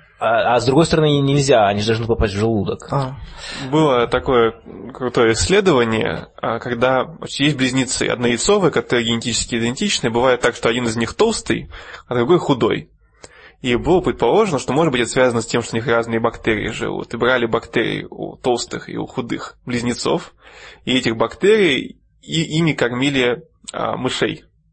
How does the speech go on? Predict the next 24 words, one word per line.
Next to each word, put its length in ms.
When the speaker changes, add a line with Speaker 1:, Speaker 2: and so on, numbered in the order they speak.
Speaker 3:
И 40
потом 240
смотрели, 400
как 100
это 120
влияет 460
на 480
набор 380
веса 360
у 40
мышей, 460
и 120
вот 140
оказалось, 480
что 120
тех 200
мышей, 300
которые 340
кормили 360
бактериями 540
толстых 440
близнецов, 560
у 60
них 260